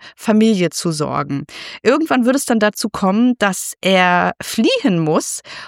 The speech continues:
und er wird, weil das eben jetzt seine M O ist,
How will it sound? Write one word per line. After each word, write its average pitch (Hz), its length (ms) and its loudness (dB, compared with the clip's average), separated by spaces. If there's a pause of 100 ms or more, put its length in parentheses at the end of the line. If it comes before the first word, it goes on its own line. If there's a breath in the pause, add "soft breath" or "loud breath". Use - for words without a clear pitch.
(140)
und 226 300 2
er 202 180 0
wird, 254 320 0 (340)
weil 165 180 2
das 165 140 -2
eben 165 240 -2
jetzt 160 240 -4
seine 170 320 0
M 170 180 -2
O 180 240 4
ist, - 340 0